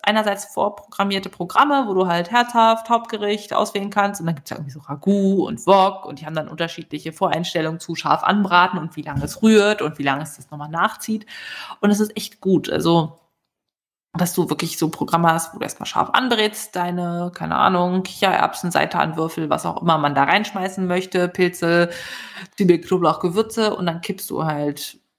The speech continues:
den Reis hinterher oder die Linsen und gießt die Flüssigkeit an und da gibt's halt immer Stufen für.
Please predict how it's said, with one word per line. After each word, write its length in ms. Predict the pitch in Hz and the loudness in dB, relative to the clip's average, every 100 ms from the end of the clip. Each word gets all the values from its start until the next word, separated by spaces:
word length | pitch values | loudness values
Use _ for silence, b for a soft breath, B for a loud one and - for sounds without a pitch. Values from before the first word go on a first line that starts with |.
| _ _ _ - | _ _ _ 4
den 120 | 170 | 4
Reis 300 | 156 165 - | 4 2 0
hinterher 560 | 170 156 156 156 151 | -4 0 0 2 0
oder 140 | 156 143 | 2 -2
die 140 | 139 | -6
Linsen 540 | 147 180 190 175 175 175 | 0 2 2 0 0 0
und 200 | 165 - | -4 -4
gießt 240 | 156 156 | -4 -4
die 60 | 151 | 0
Flüssigkeit 480 | 220 220 202 190 | 2 2 -2 0
an 160 | 190 185 | 2 0
und 80 | 160 | 0
da 60 | |
gibt's 180 | 165 185 | -2 0
halt 140 | 190 180 | -2 4
immer 240 | 180 175 B B | 4 4 B B
Stufen 360 | - 190 190 180 | 0 0 2 0
für. 340 | - 165 160 | 0 -2 -2